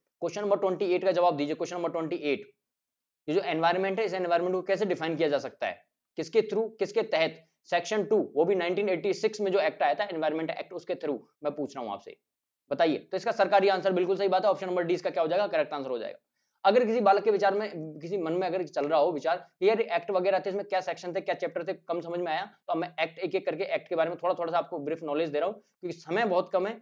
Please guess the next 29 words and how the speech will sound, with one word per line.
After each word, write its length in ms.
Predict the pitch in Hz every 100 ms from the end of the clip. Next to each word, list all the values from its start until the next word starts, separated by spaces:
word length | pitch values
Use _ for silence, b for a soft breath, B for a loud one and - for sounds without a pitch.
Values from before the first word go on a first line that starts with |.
| -
आपको 320 | - 180 214 175
जो 220 | 165 185
बताया 320 | 175 170 185
जा 100 | 180
रहा 80 | 180
है 60 | 175
उतना 160 | 185
भी 80 | 185
अगर 160 | 185 180
आपके 160 | 170
दिमाग 240 | 156 151 160
में 80 |
होता 220 | 180 135 185
है 100 | 254 b b
तो 60 | 190
इससे 160 | -
आप 220 | 190 180 -
ठीक 120 | 165
ठाक 220 | 180 165 - _
आप 160 | 156 160 - -
अटेम्प्ट 320 | 143 175 170
कर 80 | 160
सकते 160 | 143 170
हो, 80 | 175
क्वेश्चन 220 | 165 165
सही 140 | 143
कर 100 | 135
सकते 240 | 113 -
हो। 120 | 104